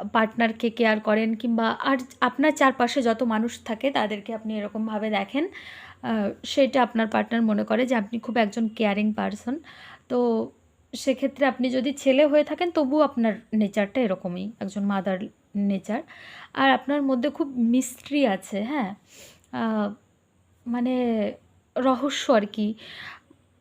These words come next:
মানে আপনি খুব কম কথা বলা একজন মানুষ, মানে খুব, খুবই কম কথা বলেন। আপনার মুখের এক্সপ্রেশন দেখে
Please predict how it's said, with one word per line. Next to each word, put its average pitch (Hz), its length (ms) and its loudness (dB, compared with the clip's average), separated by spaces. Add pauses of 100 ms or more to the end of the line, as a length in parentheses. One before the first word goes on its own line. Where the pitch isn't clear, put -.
(640)
মানে 262 180 2
আপনি 277 540 2
খুব 392 200 0
কম 285 360 2
কথা 262 280 0
বলা 214 240 4
একজন 202 280 -2
মানুষ, 196 560 -2
মানে 269 280 0
খুব, 311 200 -2 (220)
খুবই 359 220 4
কম 226 240 0
কথা 208 240 0
বলেন। 208 240 2
আপনার 269 300 -2
মুখের 262 380 0
এক্সপ্রেশন 269 680 2
দেখে 254 400 4